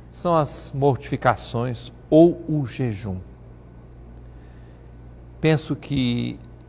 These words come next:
é muito importante eu explicar isso aqui. As pessoas têm obrigação de fazer o jejum duas vezes no ano, quarta-feira de cinzas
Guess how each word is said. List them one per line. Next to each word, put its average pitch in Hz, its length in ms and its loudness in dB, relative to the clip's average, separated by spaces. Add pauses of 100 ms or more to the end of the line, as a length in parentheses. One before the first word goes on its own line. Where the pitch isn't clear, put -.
é 127 60 -2
muito 196 300 4
importante 143 560 0
eu 127 40 2
explicar 120 520 2
isso - 200 -8
aqui. 90 320 -10 (920)
As 262 300 4
pessoas 139 500 0
têm 131 280 -4
obrigação 117 760 0
de 101 120 -8
fazer 107 420 -2
o 104 80 -6
jejum 101 520 -4 (760)
duas 127 420 0
vezes 113 400 0
no 107 180 -6
ano, 95 300 -4 (800)
quarta-feira 143 760 2
de 123 80 -10
cinzas 120 680 -8